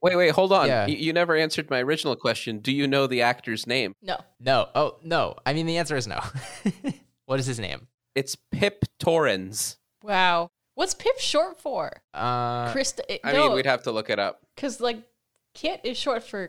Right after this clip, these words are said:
Speaker 3: Christopher.
Speaker 2: What is Pip short for in Great Expectations? <laughs> I don't know.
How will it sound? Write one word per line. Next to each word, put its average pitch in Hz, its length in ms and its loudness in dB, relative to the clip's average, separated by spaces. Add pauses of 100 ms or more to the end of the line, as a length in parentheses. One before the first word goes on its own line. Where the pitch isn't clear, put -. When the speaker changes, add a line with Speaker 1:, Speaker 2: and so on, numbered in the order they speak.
Speaker 3:
Christopher. 170 920 -6 (200)
Speaker 2:
What 151 140 -2
is 165 120 -2
Pip 165 280 -2
short 143 300 -2
for 131 360 0
in 120 320 -6
Great 123 180 -2
Expectations? - 920 -6 (100)
<laughs> - 80 -16 (320)
I 208 180 4
don't 135 220 -2
know. 147 120 0